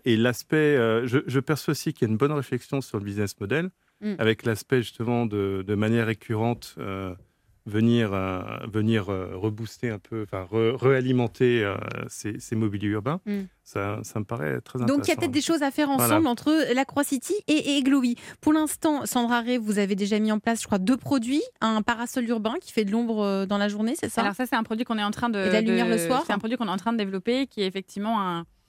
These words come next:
Speaker 3: un produit qui va permettre de remplacer dans un certain nombre d'espaces, euh, l'approche traditionnelle du lampadaire en créant, euh, un îlot de fraîcheur dans la journée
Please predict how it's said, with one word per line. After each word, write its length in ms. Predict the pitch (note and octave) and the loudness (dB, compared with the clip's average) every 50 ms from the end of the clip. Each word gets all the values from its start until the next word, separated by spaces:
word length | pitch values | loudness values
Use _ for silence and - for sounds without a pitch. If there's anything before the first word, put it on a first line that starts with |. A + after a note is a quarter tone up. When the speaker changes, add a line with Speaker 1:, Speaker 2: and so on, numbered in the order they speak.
| _ _ _ _ _ | _ _ _ _ _
Speaker 3:
un 80 | F3+ F#3 | -2 -2
produit 240 | - - G#3 A#3 A3 | -2 -2 -6 -4 -2
qui 80 | A3+ | -2
va 100 | F#3+ F3+ | -2 0
permettre 400 | F3+ G#3 G3 G#3+ G#3+ G3+ - - - | 0 0 0 0 -2 -4 -4 -8 -8
de 140 | F3+ F3+ A3 | -2 -2 2
remplacer 400 | A#3 A#3+ A#3 A#3 G#3+ G#3+ - A3+ | 2 2 2 0 -2 -2 -2 -4
dans 220 | G3+ F#3 F3 E3+ F3+ | -4 -4 -4 -4 -4
un 60 | F3+ | -4
certain 220 | G3 G#3 - G#3 | -4 -4 -4 -4
nombre 140 | G3+ G3+ G3+ | -2 -2 -2
d'espaces, 460 | F#3+ F#3+ - - G3+ F#3+ - - - - - | -4 -4 -2 -2 -4 -4 -4 -8 -16 -10 -8
euh, 60 | E3+ E3 | -6 -2
l'approche 380 | F3 F#3 F3+ - - G#3+ G3 - | -2 -2 -2 -2 -4 -6 -6 -4
traditionnelle 340 | - - F#3 E3+ G3+ F#3+ F3+ | -8 -8 -6 -6 -6 -6 -4
du 60 | F3 | -4
lampadaire 500 | F3 F3 F3 E3+ F3 G3 A#3 C4 - _ _ _ _ _ - | -4 -2 -2 0 0 0 0 -2 -4 _ _ _ _ _ -6
en 100 | G#3 G#3 | -6 -6
créant, 440 | - - - G#3+ G#3+ G#3 G#3 F#3+ - | -6 -4 -2 -2 -2 -2 -4 -4 -6
euh, 240 | - F3 E3 E3 E3 - - | -4 -4 -2 -2 -2 -2 -2
un 160 | G3+ G3+ G#3 | -2 0 0
îlot 140 | G#3 G3+ G#3+ | 0 -2 -2
de 60 | - | -4
fraîcheur 420 | - - G#3 G3 - G#3+ G#3 F#3+ | -4 -6 -6 -4 -2 -4 -4 -4
dans 100 | F3 E3+ | -4 -6
la 140 | E3+ E3 E3+ | -6 -6 -6
journée 360 | E3+ E3+ E3+ F3 G3 A3+ C4 | -6 -6 -6 -4 -4 -6 -6